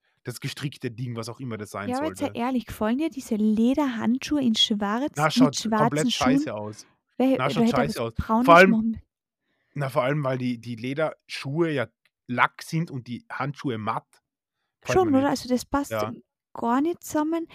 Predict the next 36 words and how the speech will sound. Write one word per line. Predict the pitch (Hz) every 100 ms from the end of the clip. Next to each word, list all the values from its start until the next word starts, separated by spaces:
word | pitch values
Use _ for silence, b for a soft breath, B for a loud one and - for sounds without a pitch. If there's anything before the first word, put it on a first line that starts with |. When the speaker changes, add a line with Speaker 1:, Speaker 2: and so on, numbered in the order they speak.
| B B
Speaker 2:
Ich | 247
find | 349 381
den | 294 247
Typen | 320 - 233
hinten | - 370 - 247 294 277
mit | 254
dem | 240 233
orangen | 220 262 302
Sakko | - 269 - 240 - 359
irgendwie | 277 202 208
cooler. | - 294 214
Speaker 1:
Viel | 165 165
cooler, | - 123 117 107
ja, | 110 113
viel | - 123
cooler. | - 107 104 110 - _ -
Speaker 2:
Ist | 233 240
es |
der | - 208
Speaker 1:
Äh, | 127
ja. | 139
Speaker 2:
von, | 208 208 208 - _ _ _ -
ähm, | 202 202 202 196 196 196 196 196 196 202 202
Stranger | - - 196
Speaker 1:
Stranger | 147 233
Speaker 2:
Things? | 277 170 190 -
Speaker 1:
Things? | 123
Ja, | 123 127
ja, | 120
glaub, | 113 110 113 _
ich | 117
bin | 113 131
mir |
nicht | 113 110
sicher. | 113 101 104 104 _ _ _ _ b b b b 147
Ähm, | 147 143 139